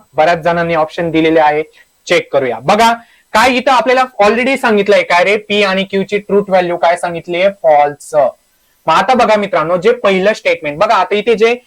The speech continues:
पहिल्या ज्या व्हॅल्यू आहेत मित्रांनो, त्या पहिल्या स्टेटमेंटच्या आहे आणि दुसऱ्या ज्या व्हॅल्यू आहेत त्या दुसऱ्या स्टेटमेंटच्या आहे. ओके,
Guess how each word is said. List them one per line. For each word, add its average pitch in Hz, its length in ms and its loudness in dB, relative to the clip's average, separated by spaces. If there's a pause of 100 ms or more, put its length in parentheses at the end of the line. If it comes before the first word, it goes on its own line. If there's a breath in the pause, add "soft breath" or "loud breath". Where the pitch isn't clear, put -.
(260 soft breath)
पहिल्या 226 300 2
ज्या 262 160 0
व्हॅल्यू 214 240 0
आहेत 220 160 -2
मित्रांनो, 190 340 -2
त्या 254 120 -4
पहिल्या 220 380 0
स्टेटमेंटच्या 147 600 -6
आहे 113 80 -2 (360)
आणि 165 140 -2
दुसऱ्या 202 380 0
ज्या 240 140 2
व्हॅल्यू 196 340 0
आहेत 185 180 -2
त्या 226 120 0
दुसऱ्या 196 420 -2
स्टेटमेंटच्या 143 600 -4
आहे. 120 100 -2 (320)
ओके, 240 340 0